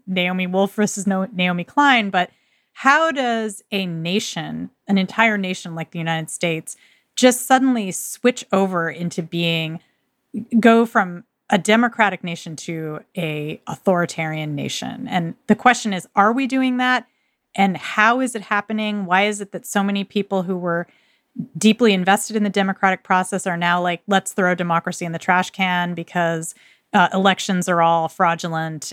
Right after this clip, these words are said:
and, you know, the deep state, et cetera"? And one of the things that is particularly,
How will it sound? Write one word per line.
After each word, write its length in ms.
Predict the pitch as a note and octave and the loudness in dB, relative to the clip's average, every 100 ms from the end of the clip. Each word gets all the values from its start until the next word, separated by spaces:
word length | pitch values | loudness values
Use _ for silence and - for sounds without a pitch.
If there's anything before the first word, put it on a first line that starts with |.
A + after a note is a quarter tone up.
| - | -2
and, 600 | F3+ D#3+ D#3+ D#3 D3+ - | 0 0 -2 -4 -8 -6
you 140 | F#3+ | -4
know, 240 | D#3+ D#3 D#3 | -2 -2 -4
the 100 | D#3 | -4
deep 260 | E3 D#3 | -8 -8
state, 380 | - - D#3 D3+ - | -4 -2 -2 -4 -6
et 120 | - | 0
cetera"? 500 | A#3 G#3 D#3+ D3+ D#3+ _ _ _ _ - | 4 4 4 2 -2 _ _ _ _ 2
And 520 | A3+ A3+ A3+ A3 A3+ - | 4 4 2 0 -6 -6
one 180 | A3+ E4 | -2 0
of 60 | C5 | 0
the 100 | A#4+ - | -2 0
things 500 | C4+ B3+ B3+ B3+ - | 0 0 -2 -4 0
that 260 | G#3 G3+ - | 2 2 0
is 320 | - G#3+ G3 - | -4 -4 -4 -6
particularly, 1300 | - G#3+ - D#4+ - D#4 A3+ G3 F#3 F3 E3+ E3+ | -10 -10 -8 -6 -2 0 2 2 0 -2 -4 -6